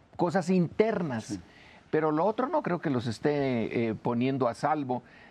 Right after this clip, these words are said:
Speaker 1: de llegar ante el juez por,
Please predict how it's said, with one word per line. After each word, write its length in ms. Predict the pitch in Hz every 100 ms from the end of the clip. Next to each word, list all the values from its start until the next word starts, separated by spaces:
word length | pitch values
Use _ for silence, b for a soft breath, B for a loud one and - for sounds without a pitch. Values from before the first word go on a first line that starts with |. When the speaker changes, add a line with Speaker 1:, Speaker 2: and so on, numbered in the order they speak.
| B
Speaker 1:
de 440 | 107 107 123 120 107
llegar 540 | 123 117 147 143 143
ante 320 | 143 127 - 120
el 80 |
juez 560 | 107 156 147 143 - - b b b _ _ -
por, 420 | 139 135 120